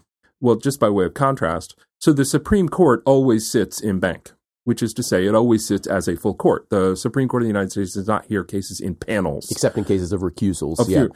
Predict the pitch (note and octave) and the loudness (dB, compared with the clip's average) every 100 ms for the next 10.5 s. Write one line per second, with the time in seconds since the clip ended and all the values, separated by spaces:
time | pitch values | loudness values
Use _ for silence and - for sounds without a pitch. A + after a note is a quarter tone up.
0 | - F#2+ E3 F3+ C#3+ D3 - B2 A2+ B2 | -6 -2 2 4 4 2 -4 -2 0 2
1 | B2 B2+ A#2+ - F3 B2+ C3+ C#3 C3+ A#3+ | 4 2 0 2 4 4 2 2 4 4
2 | A2+ F#2+ E2+ A2+ C3+ A#2+ A#2 C#3+ D3 A2+ | 4 2 4 4 4 2 2 0 0 2
3 | A2 G#2+ A2 G#2+ A2+ B2 B2 A#2 G#2 B2 | 2 0 0 2 4 4 4 4 2 2
4 | B3 D3 - - D#2+ - - - B2+ - | 2 2 0 -6 -8 -8 -14 -2 0 2
5 | C3+ C3 - B2+ A#2+ D3 - A2+ G#2+ G3+ | 0 0 2 4 4 0 -2 -2 0 0
6 | G#3 - G#2 F#2+ F2+ E2+ E2+ E2+ F#2+ F2+ | 0 0 -2 -2 -2 -2 -2 -2 -2 -2
7 | - G#2+ G#2+ - G#2 F#2+ - _ _ _ | -2 -2 -2 0 0 0 -6 _ _ _
8 | _ A#2 G2+ F#2 - A#2 G#2 _ - A2+ | _ -4 -2 -2 -2 0 -2 _ -2 -2
9 | G2 E3+ E3+ A#2+ B2+ B2+ G#2+ - C3 - | 0 2 2 2 2 2 0 0 -4 0
10 | A2 G2+ C#3 A#2 G2+ | -2 0 0 0 -2